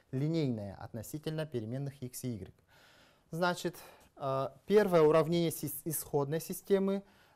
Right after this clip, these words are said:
задае-, задает, э, графически две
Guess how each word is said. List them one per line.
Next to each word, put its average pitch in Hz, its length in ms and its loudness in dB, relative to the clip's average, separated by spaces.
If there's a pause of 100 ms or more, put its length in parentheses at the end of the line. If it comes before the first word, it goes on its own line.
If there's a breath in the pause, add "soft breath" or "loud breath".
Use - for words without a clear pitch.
задае-, 151 520 2
задает, 143 680 2 (840)
э, 135 300 -4
графически 170 840 -2 (260 soft breath)
две 143 600 0